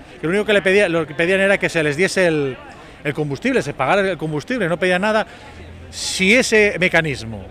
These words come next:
voluntario lo hubiéramos aprovechado y hubiéramos puesto este, este puesto de trabajo, ¿eh? ocho horas para complementar tal, hubiéramos sacado un rendimiento superior a toda la inversión de la planta de aquí. Y como ese hay muchísimas iniciativas.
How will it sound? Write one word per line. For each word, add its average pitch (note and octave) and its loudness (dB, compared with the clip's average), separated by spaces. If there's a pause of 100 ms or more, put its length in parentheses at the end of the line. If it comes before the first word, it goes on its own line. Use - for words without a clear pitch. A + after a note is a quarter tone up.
voluntario D3 2
lo A#2+ -2
hubiéramos G#3 2
aprovechado D3 0
y B2 -4
hubiéramos F#3 -2
puesto C3 -6 (320)
este, F#3 0
este F3+ -2
puesto F#3 -4
de D#3+ 0
trabajo, E3 0 (400)
¿eh? G3 -10 (340)
ocho F3 0
horas C#3+ 0 (320)
para D3 4
complementar C#3 0
tal, G#3 -2 (360)
hubiéramos C#3+ 0
sacado G3+ 0
un A3 -2
rendimiento F#3+ -4
superior E3 -2
a G3 0
toda E3 -2
la F3+ -2
inversión F3+ -6
de F3 -2
la E3+ -2
planta D#3 -4
de E3+ -4
aquí. F3+ -6
Y D#3 -4
como E3+ 2
ese A#3 2
hay F#3 0 (100)
muchísimas D3+ -4
iniciativas. C#3 -2